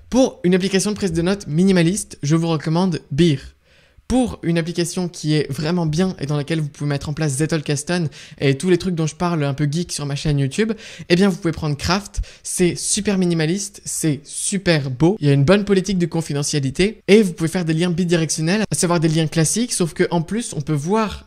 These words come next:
euh, dans la page vers laquelle, euh, est fait le lien qu'il y a un lien vers cette page.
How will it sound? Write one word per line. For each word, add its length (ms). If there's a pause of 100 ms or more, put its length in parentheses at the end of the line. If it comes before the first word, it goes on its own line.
euh, 180
dans 140
la 100
page 460 (260)
vers 300
laquelle, 580
euh, 240
est 120
fait 220
le 140
lien 300 (260)
qu'il 160
y 80
a 60
un 80
lien 260
vers 160
cette 220
page. 320